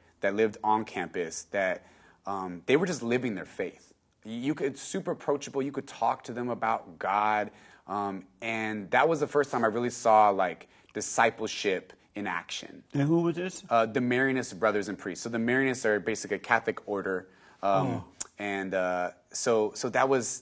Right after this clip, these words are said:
Speaker 1: that was powerful for me to see these kind of role models.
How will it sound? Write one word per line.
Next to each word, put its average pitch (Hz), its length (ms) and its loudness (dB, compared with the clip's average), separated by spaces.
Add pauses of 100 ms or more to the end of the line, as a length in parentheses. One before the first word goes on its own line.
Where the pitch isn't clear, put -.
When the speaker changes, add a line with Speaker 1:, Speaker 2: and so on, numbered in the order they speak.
Speaker 1:
that 143 140 10
was 147 120 4
powerful 131 360 6
for 110 100 -8
me 113 80 0
to 104 80 -2
see 127 120 -4
these 110 180 -6
kind 117 160 2
of 87 80 -2
role 104 160 4
models. 82 480 -4